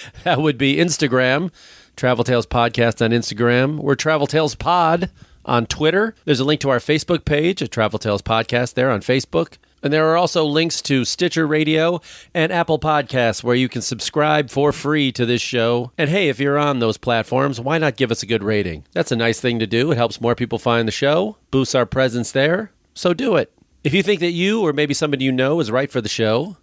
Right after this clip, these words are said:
or if you have questions you want to ask me, or maybe you want to heap huge amounts of praise on me, you can write me at travel tales podcast at gmail dot com. That's travel tales podcast at gmail dot com.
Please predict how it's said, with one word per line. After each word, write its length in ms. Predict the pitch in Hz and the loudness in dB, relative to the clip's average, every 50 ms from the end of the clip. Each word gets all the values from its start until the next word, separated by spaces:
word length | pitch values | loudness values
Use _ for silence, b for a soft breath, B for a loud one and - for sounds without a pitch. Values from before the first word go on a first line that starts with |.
| _ _ | _ _
or 140 | - 139 139 | -2 0 0
if 120 | 135 - - | 0 0 2
you 80 | 143 | 0
have 140 | 131 113 - | 0 0 -2
questions 420 | - - 156 143 - 165 151 127 | -2 -4 -2 0 0 -2 -2 2
you 100 | 120 131 | 0 2
want 160 | 123 127 127 120 | 2 2 2 2
to 40 | |
ask 280 | 120 123 143 156 - - | 2 2 2 0 0 -2
me, 320 | 165 165 170 170 165 147 B B B B | -2 0 0 0 -2 -8 B B B B
or 140 | - 196 202 | 0 0 0
maybe 200 | 185 190 185 175 | 2 2 2 2
you 80 | 180 170 | 2 2
want 160 | 170 170 165 | 2 2 2
to 80 | 147 123 | 2 2
heap 260 | - 156 165 156 - | 2 0 0 0 0
huge 260 | - 156 156 131 127 | 0 -2 0 0 0
amounts 320 | 131 123 127 131 135 - | 0 2 2 2 2 0
of 120 | 117 98 - | -4 -8 -6
praise 400 | - - 135 127 120 113 101 98 | -2 0 2 2 2 2 0 0
on 180 | 104 98 98 | -2 -2 0
me, 220 | 98 107 117 110 - _ _ _ _ | -2 -2 -4 -4 -8 _ _ _ _
you 120 | 190 196 | -2 0
can 140 | 160 175 170 | 0 0 0
write 220 | 175 185 185 175 | 2 0 0 0
me 260 | 180 175 190 214 185 143 | 0 0 0 2 2 2
at 80 | 120 | 0
travel 280 | - - 147 143 127 127 | 0 0 0 0 0 0
tales 220 | - 139 131 120 | 0 0 -2 0
podcast 560 | - - 135 131 123 - 139 131 135 127 - | 0 0 0 0 0 0 0 0 0 0 0
at 140 | - 117 104 | -2 -2 -2
gmail 400 | 101 135 170 170 139 127 120 117 | 0 -2 0 2 2 2 2 2
dot 220 | 107 120 113 113 _ | 2 0 0 0 _
com. 360 | - 117 120 131 151 175 175 B B B B B | 0 0 2 2 0 -2 -6 B B B B B
That's 200 | - 120 117 - | -2 -2 -2 -2
travel 300 | - 175 185 190 185 175 | -2 -2 -2 0 0 0
tales 200 | 170 175 175 - | 0 0 -2 0
podcast 600 | - 143 127 123 117 - 117 117 120 113 - - | -2 -2 0 0 0 0 0 0 0 0 0 0
at 180 | 127 123 117 98 | 0 0 0 -2
gmail 560 | - 151 214 214 143 123 120 120 123 131 127 | -2 0 0 2 2 2 2 2 2 0 0
dot 260 | 104 107 107 113 - | 0 0 0 0 0
com. 420 | - 113 107 92 82 76 67 - | 0 0 0 0 -2 -6 -8 -14